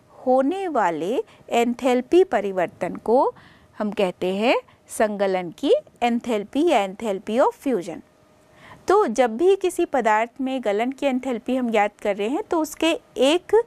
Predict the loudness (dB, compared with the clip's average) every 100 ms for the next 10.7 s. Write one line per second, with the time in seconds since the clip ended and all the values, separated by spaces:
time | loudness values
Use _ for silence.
0 | -2 -20 -6 2 4 4 2 0 0 -2
1 | -6 -12 -12 -14 -16 -2 2 2 0 0
2 | 2 2 -2 -4 -6 -2 -2 -2 0 -2
3 | -2 -4 -2 0 -2 -2 -4 0 2 2
4 | 0 -2 -2 -2 -4 -2 0 2 0 -6
5 | -8 -8 -6 -4 -2 -2 -2 -2 -4 -6
6 | -4 -4 -2 -4 -4 -8 -4 -4 -4 -8
7 | -18 -18 -18 -4 2 4 4 0 -6 -6
8 | 0 0 2 2 2 0 2 2 2 -2
9 | -2 -4 -4 -2 0 2 2 -2 -2 -4
10 | -2 -2 0 0 0 -2